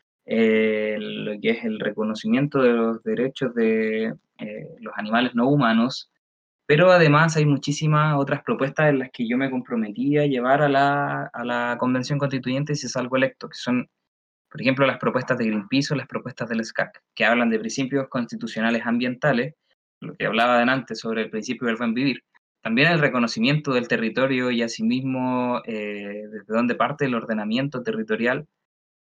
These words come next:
que sea por cuencas hidrográficas, además del lo reco-, el reconocimiento de los pueblos indígenas,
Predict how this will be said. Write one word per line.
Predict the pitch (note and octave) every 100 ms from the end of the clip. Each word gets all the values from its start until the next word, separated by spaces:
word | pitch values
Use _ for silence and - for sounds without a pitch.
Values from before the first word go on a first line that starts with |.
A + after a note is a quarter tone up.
| _ _ -
que | A2
sea | G#2+ A#2 A#2
por | A2 A2
cuencas | - C#3 A#2+ A2+
hidrográficas, | A2+ A#2 B2 B2+ - G2+ B2+ - - _ _ _ _
además | B2+ C3+ D#3+
del | E3 D#3+ D3 B2
lo | B2
reco-, | A2+ G2 A#2 -
el | A2+
reconocimiento | A2 A#2 A#2 A#2 C#3+ D#3
de | C#3
los | A#2+
pueblos | - C3 B2+ A#2
indígenas, | A2 A2 D3+ - G#2 -